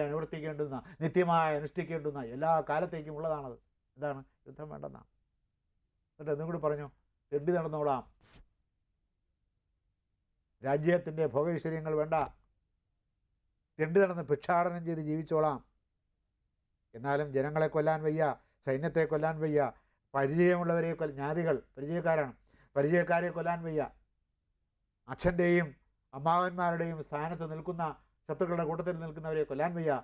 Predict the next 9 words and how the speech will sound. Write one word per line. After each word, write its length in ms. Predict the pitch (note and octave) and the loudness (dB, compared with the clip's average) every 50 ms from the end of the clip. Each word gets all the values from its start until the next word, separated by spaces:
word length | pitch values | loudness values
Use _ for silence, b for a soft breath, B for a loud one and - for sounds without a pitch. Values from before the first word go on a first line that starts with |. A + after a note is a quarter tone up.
| b b b b _ E2+ G2 | b b b b _ -10 -4
ആചാര്യന്മാരെ 540 | B2 C3 D3 D3+ D#3 D#3+ D#3+ E3 E3 E3 E3 D#3 | 0 2 2 2 0 -2 -4 -4 -4 -4 -4 -6
കൊല്ലാൻ 240 | E3 D#3+ E3+ E3+ E3+ E3 | -4 -4 -4 -4 -4 -4
വയ്യ, 240 | E3 D#3 D#3 D3 C3+ - | -4 -2 -2 -2 -2 -2
സുഹൃത്തുക്കളെ 460 | C3+ C3+ B2+ D3+ D3+ E3 D3+ D3 C#3 C3+ | -4 -6 -6 -6 -8 -8 -8 -8 -8 -10
കൊല്ലാൻ 200 | C3 A#2+ A#2+ A2+ G#2+ | -12 -14 -14 -14 -16
വയ്യ." 120 | G#2 G#2 _ _ _ _ _ _ _ _ _ _ _ _ _ _ _ _ _ _ _ _ _ _ _ _ _ _ _ _ _ _ _ _ _ _ _ _ _ _ _ | -18 -20 _ _ _ _ _ _ _ _ _ _ _ _ _ _ _ _ _ _ _ _ _ _ _ _ _ _ _ _ _ _ _ _ _ _ _ _ _ _ _
അതിനേക്കാൾ 360 | _ B2 C3+ C3 C#3 D3+ D3+ | _ -12 -8 -4 -2 -2 0
നല്ലത് 320 | D3 D3+ D#3 E3 E3 D#3+ D3 B2+ - _ _ _ _ _ _ - | -2 -2 -2 -2 0 0 -2 -2 -4 _ _ _ _ _ _ -4
ഭക്ഷ്യം 460 | D3+ E3 D#3+ - - - F#3 E3 | -4 -4 -6 -8 -4 -2 -2 -2